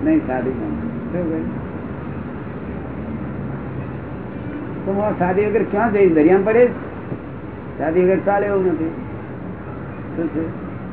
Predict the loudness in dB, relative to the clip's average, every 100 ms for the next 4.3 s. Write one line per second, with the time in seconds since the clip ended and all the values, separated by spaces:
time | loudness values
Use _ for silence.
0 | -8 -8 -8 -8 -8 -8 -8 -8 -8 -8
1 | -8 -8 -8 -6 -2 2 4 6 6 6
2 | 6 6 6 6 6 4 2 2 0 0
3 | -2 -2 0 0 0 -2 -4 -6 -8 -2
4 | 2 2 0